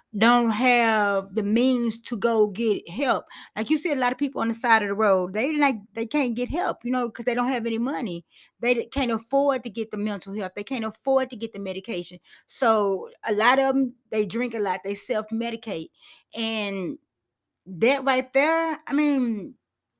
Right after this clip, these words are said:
you do what you could do. But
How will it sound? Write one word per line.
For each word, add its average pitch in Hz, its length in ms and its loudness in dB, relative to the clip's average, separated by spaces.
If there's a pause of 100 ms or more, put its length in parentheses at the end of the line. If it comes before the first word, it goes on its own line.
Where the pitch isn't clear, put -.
(160)
you 262 200 0
do 349 160 2
what 320 160 -4
you 277 80 -2
could 226 160 -10
do. 185 400 -2 (680)
But 196 560 4